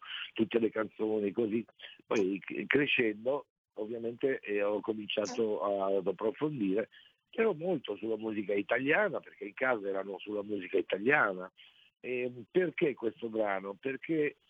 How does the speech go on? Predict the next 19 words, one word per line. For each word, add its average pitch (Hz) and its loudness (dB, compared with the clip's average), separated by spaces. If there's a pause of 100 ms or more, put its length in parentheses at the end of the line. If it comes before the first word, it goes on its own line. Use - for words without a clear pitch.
(340)
eh, 117 2
questo 165 2
brano 190 0
mi 147 -2
ha, 151 -2 (100)
mi 151 -2
ha 143 2
aperto 160 0 (260)
un 175 2
nuovo 180 2
orizzonte. 139 -4 (380)
Ho 120 -20
cominciato 165 0
a 127 -2
capire 147 0
che 120 -4
c'era 127 0
dell'altra 123 2
musica. 113 -2